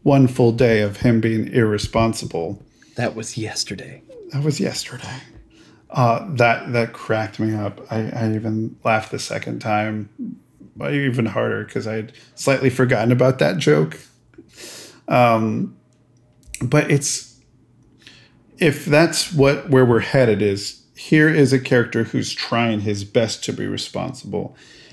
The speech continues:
Speaker 1: And here's this other character who breaks the rules and is in a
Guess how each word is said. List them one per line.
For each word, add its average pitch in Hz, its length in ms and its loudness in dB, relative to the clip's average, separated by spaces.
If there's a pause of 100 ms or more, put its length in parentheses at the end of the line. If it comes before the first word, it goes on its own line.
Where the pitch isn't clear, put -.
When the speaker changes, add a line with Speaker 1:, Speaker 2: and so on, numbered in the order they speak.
(120)
Speaker 1:
And 117 220 2
here's 131 380 4
this - 260 -2
other 190 240 6
character 113 680 0
who 107 480 -2 (380)
breaks 147 400 4
the 135 80 4
rules 101 800 -2 (580)
and 123 180 4
is 135 420 0
in 160 160 6
a 131 360 6